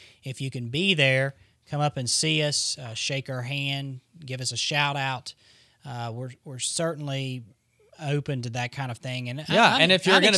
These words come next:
Speaker 1: excited.
Speaker 2: at the meeting, you should register for the Young Clinicians Luncheon.
Speaker 1: Yeah,
Speaker 2: I mean,
Speaker 1: you
Speaker 2: you
Speaker 1: should
Speaker 2: don't
Speaker 1: come.
Speaker 2: have to be a young clinician to do that,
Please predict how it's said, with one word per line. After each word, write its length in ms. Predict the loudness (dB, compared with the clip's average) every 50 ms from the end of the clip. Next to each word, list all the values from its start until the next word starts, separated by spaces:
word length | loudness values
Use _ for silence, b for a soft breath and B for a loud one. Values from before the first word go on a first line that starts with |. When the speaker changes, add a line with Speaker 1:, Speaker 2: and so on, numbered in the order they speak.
| 6 6
Speaker 1:
excited. 120 | 6 6
Speaker 2:
at 100 | 6 4
the 80 | 2 0
meeting, 540 | 2 2 4 4 4 4 2 2 -2 -4 -6
you 200 | -2 0 2 2
should 260 | 2 2 2 2 2
register 500 | 4 4 4 4 2 -2 -2 0 -2 -2
for 160 | -2 -2 -2
the 80 | 0 2
Young 220 | 2 2 2 2
Clinicians 460 | 0 0 0 2 2 2 2 0 0 2
Luncheon. 440 | 4 4 4 4 2 0 -2 -6 -10 -16 _ -20 -20 -12 -2
Speaker 1:
Yeah, 120 | 4 6 6
Speaker 2:
I 20 |
mean, 80 | 8 8
Speaker 1:
you 40 | 8
Speaker 2:
you 40 | 6
Speaker 1:
should 80 | 6 6
Speaker 2:
don't 100 | 6 6
Speaker 1:
come. 100 | 6 6
Speaker 2:
have 160 | 6 6 4 2
to 60 | 0
be 140 | 2 4 4
a 60 | 4
young 280 | 2 2 2 2 2 0
clinician 460 | -2 0 2 2 2 2 2 0 -2
to 60 | 0
do 200 | 2 4 4 4 4
that, 320 | 2 2 0 -2 -6 -8